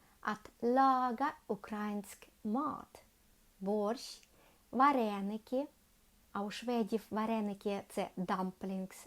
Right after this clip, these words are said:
або пірогі. Дируни, у шведів це рагмункар або роракур. В "РАГМУНКАР" входить, окрім картоплі, яйце, мука і молоко, а в роракур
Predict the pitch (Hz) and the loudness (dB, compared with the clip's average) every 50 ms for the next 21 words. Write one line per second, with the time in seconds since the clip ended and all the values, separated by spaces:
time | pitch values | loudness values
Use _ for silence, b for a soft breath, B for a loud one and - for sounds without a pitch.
0 | - - 196 185 180 202 185 180 b b b b b b b - - 269 269 247 | -6 -2 -2 -2 0 -2 -4 -4 b b b b b b b -4 4 6 8 8
1 | 226 214 202 185 170 170 175 175 170 220 220 240 269 - _ b b b b b | 8 6 4 2 2 0 -2 -2 0 0 0 0 -2 -6 _ b b b b b
2 | b b b b 220 220 285 311 302 302 294 277 247 233 226 208 202 202 226 269 | b b b b 6 8 8 8 8 8 8 8 8 8 6 6 4 2 0 -2
3 | 269 - _ - - _ _ _ _ _ - - 220 - - 233 226 214 190 208 | -4 -10 _ -20 -20 _ _ _ _ _ -8 -8 -8 -4 0 0 2 2 2 -2
4 | 196 - - 220 190 - - - _ _ - - 233 240 220 190 170 214 220 233 | -4 -2 -4 -4 -4 -4 -6 -12 _ _ -8 -2 0 2 2 0 2 2 2 2
5 | 247 240 226 220 220 220 - - 262 269 311 370 370 - - - 202 196 233 214 | 4 4 2 2 0 -2 -2 2 2 2 2 2 -2 -10 -8 -8 -4 0 0 0
6 | 202 202 B B B B B B B - 277 311 320 311 269 233 226 208 208 190 | 0 -2 B B B B B B B 2 4 6 6 6 6 4 4 2 2 0
7 | 190 - - 240 247 277 294 - - _ - _ - _ _ _ _ _ _ _ | -2 -2 0 2 2 2 2 0 -6 _ -20 _ -20 _ _ _ _ _ _ _
8 | _ - 220 220 220 202 226 240 269 294 330 330 - 240 220 214 214 B B B | _ -2 0 0 2 4 4 6 6 6 4 4 2 0 0 0 -2 B B B
9 | B B B B - 269 262 262 247 254 233 - - 254 240 233 - 233 226 - | B B B B 6 8 8 8 8 6 4 4 4 4 4 4 2 0 2 4
10 | - 302 330 - 262 233 214 - - - 233 240 233 233 226 - - - - 277 | 4 4 4 6 6 6 6 4 2 -2 0 2 2 2 0 -2 -4 -2 2 4
11 | 269 269 330 339 294 240 220 220 - 254 262 285 - - 254 240 233 233 240 240 | 6 6 6 6 6 6 4 2 2 4 4 4 4 2 0 2 4 4 2 2
12 | 240 - 208 190 190 - - - 220 214 190 - 226 240 240 233 226 226 226 247 | 2 0 0 0 0 0 0 0 0 0 0 0 2 4 4 4 4 2 2 4
13 | 262 285 330 349 339 - - 226 214 190 | 6 6 6 6 4 0 -4 -2 -2 -2